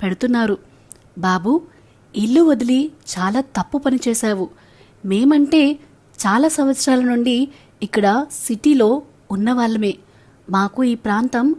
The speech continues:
అలవాటైపోయింది. మేముండే గుడిసెలు గవర్నమెంట్ వాళ్ళు తీసేశారు. మాకు ఎక్కడ ఆశ్రమం లేక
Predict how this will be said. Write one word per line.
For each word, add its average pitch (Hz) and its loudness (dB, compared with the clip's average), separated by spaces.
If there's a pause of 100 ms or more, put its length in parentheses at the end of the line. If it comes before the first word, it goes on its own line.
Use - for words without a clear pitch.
(140)
అలవాటైపోయింది. 240 -2 (580)
మేముండే 262 2
గుడిసెలు 247 0 (400)
గవర్నమెంట్ 269 0
వాళ్ళు 240 0 (140)
తీసేశారు. 226 -2 (580)
మాకు 269 0
ఎక్కడ 285 2 (220)
ఆశ్రమం 208 -2
లేక 190 -2